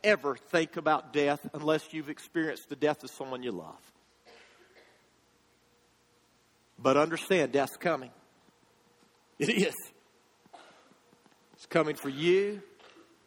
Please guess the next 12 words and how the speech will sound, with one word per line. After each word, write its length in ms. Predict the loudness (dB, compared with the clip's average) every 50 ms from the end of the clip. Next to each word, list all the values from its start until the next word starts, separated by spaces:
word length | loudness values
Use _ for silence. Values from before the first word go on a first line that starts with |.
| _ _ _ _ _ _
It's 80 | -20 -8 -6
coming 180 | -4 -4 -4 -6
for 160 | -8 -10 -10
you, 280 | -2 2 4 4 4
it's 100 | 2 -2
coming 220 | -4 -6 -6 -6 -6
for 140 | -8 -8 -4
you, 220 | -2 0 0 0
it's 120 | 0 -2
coming 200 | -4 -4 -4 -4
for 140 | -4 -6 -8
me. 380 | -6 -4 0 0 0 0 -2